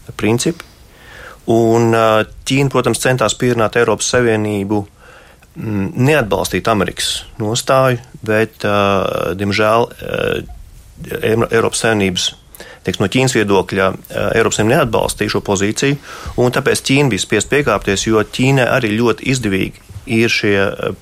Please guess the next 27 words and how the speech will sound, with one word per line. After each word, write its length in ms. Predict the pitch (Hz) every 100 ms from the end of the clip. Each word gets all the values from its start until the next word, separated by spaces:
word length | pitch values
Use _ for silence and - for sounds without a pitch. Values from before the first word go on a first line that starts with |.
| -
piekļuvi 340 | 120 120 117 98
starptautiskai 480 | 117 - 98 - 92
tirdzniecībai, 480 | 101 131 143 131
pēc 140 | 117 113
tam 220 | 113 104 - - - - - - - -
tādai, 600 | 113 120 120 113 117 -
tādai 260 | 117 123 113
tirdzniecībai, 520 | 127 120 - 104 98
kurā 420 | - 123 113 107
balstās 400 | 113 120 113 107
uz 40 | -
stabiliem 320 | 117 104 104
noteikumiem. 500 | 123 127 - - - - - - - -
Ķīna 220 | 131 139
ir 80 | 127 123
ieinteresēta 360 | 110 113 101
uzturēt 300 | 120 - 107
status 320 | - 113 -
quo 200 | - 104
šobrīd. 380 | 101 101 - - - - - - - - - - -
Eh, 360 | - 101 101 101
kamēr 320 | 107 117 110 113
Eiropas 320 | 117 110 -
Savienība 560 | 156 147 117 107 -
un, 240 | 117 113 113
un 200 | 110 110
Amerika 580 | 127 131 113 - 107 104